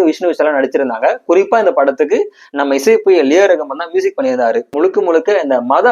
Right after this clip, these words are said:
அரசியலை பேஸ் பண்ணி, அதாவது மதம்ன்றது எல்லாருக்கும் பொதுவானது, அதை பேஸ் பண்ணி இதுல கிரிக்கெட் ஆட் பண்ணி படத்தை எடுத்திருந்தாங்க. இந்த படத்தை இயக்குனது நம்ம ரஜினி சாருடைய பொண்ணு ஐஸ்வர்யா அவர்கள் தான். இந்த படம் ஏன் தோல்வி அடைஞ்சதுன்னா,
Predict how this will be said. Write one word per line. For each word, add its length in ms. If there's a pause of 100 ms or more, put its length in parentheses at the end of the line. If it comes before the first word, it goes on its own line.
அரசியலை 380
பேஸ் 180
பண்ணி, 180 (160)
அதாவது 320 (200)
மதம்ன்றது 540
எல்லாருக்கும் 340
பொதுவானது, 500 (380)
அதை 260
பேஸ் 240
பண்ணி 240 (440)
இதுல 200 (100)
கிரிக்கெட் 340 (120)
ஆட் 180
பண்ணி 180 (140)
படத்தை 300
எடுத்திருந்தாங்க. 500 (160)
இந்த 160
படத்தை 320
இயக்குனது 460 (400)
நம்ம 180
ரஜினி 240
சாருடைய 340
பொண்ணு 280
ஐஸ்வர்யா 380
அவர்கள் 280
தான். 160 (540)
இந்த 180
படம் 240 (140)
ஏன் 240
தோல்வி 280
அடைஞ்சதுன்னா, 400